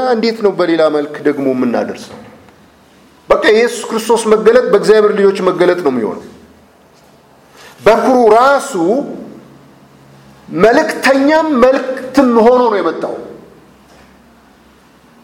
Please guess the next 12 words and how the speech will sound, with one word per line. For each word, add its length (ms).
የሚገለጠውም 800
እሱ 220
ነው። 160
የኢየሱስ 320
ክርስቶስ 340
መገለጥ 380
አለ። 140
እርሱ 240
ሲገለጥ 600
አብ 180
ይገለጣል። 600
እርሱ 240